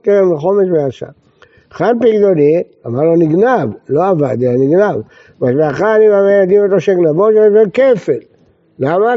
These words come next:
כי הוא השתמש בטענת נגנב, והתברר שהוא לקח את זה, כפל. הודה מעצמו, משלם קרן וחומש ואשם. קטני מיד. בטוען טענת גנב,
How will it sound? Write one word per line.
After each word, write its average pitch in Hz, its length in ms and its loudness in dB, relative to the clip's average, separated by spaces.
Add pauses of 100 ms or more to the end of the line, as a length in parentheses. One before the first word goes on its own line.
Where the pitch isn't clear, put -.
כי 180 100 -4
הוא 165 80 2
השתמש 180 500 0
בטענת 185 540 -2
נגנב, 190 480 0
והתברר 165 480 0
שהוא 214 380 0
לקח 226 280 -4 (120)
את 214 80 -2
זה, 262 200 -2 (100)
כפל. 165 320 -2 (440)
הודה 170 300 0
מעצמו, 233 720 0
משלם 220 380 0
קרן 220 200 2
וחומש 180 460 0
ואשם. 139 360 -4 (120)
קטני 214 400 0
מיד. 127 340 -2 (1300)
בטוען 175 520 0
טענת 190 460 0
גנב, 147 400 -2